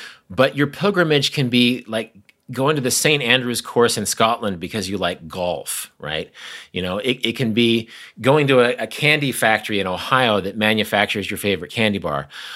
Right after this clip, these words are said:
That basically these pretexts are chances for you to go to a place that has really blown your mind. Like, I've never properly been to Kenya. I, I was only in, in Kenya for less than a day, but I grew up being a runner, and some of my running heroes were Kenyans.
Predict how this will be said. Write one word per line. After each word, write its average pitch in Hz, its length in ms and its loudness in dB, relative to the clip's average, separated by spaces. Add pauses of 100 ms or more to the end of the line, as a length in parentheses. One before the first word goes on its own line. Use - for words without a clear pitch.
(120)
That 117 140 2
basically 156 320 4
these 156 200 0
pretexts - 840 0
are 107 480 4 (100)
chances 156 480 2
for - 160 -4
you 131 100 0
to 120 60 0
go 127 340 6
to 127 180 -2
a 107 40 0
place 120 460 2
that 107 160 2
has 104 240 0
really 107 480 0 (560)
blown 120 240 4
your 104 80 0
mind. 98 480 -2
Like, 110 260 0 (260)
I've 135 180 2
never 170 220 0
properly 147 540 2
been 131 180 2
to 113 80 -4
Kenya. 127 320 0
I, 120 180 2
I 95 140 0
was 95 180 -2
only 104 220 0
in, 98 100 -4
in 101 160 -8
Kenya 110 300 -2
for - 120 -6
less 92 220 0
than 92 160 -4
a 85 60 -4
day, 95 180 4
but 90 100 -4
I 101 120 2
grew 107 200 4
up 101 120 -2
being 110 160 0
a 92 40 -2
runner, 98 360 2
and 104 200 -2
some 113 140 -2
of 101 80 -2
my 98 140 0
running 98 260 -2
heroes 107 480 0
were 95 100 -4
Kenyans. 120 540 -2